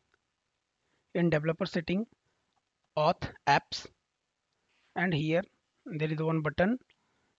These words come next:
new auth app. Click on this. So it will, uh, uh, ask the some required information like application name. So I'm going to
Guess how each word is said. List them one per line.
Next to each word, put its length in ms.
new 280
auth 340
app. 140
Click 220
on 140
this. 260
So 160
it 180
will, 220
uh, 60
uh, 300
ask 260
the 240
some 260
required 480
information 520
like 260
application 520
name. 320
So 480
I'm 120
going 200
to 160